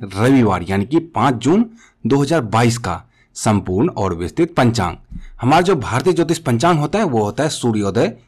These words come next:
सूर्यास्त, चंद्रोदय और चंद्रास्त पर आधारित। पंचांग एक संस्कृत का शब्द ही है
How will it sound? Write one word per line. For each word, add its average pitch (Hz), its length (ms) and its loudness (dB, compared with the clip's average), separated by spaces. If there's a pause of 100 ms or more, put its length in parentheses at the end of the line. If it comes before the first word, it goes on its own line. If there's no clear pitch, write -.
(100)
सूर्यास्त, 110 580 -2
चंद्रोदय 101 420 -2
और 160 200 -2
चंद्रास्त 107 520 -2
पर - 240 -12 (420)
आधारित। 87 460 -2 (240)
पंचांग 107 520 0
एक 113 160 -4
संस्कृत 104 400 -6
का 110 140 0
शब्द 90 340 -8
ही 98 80 0
है 220 220 -2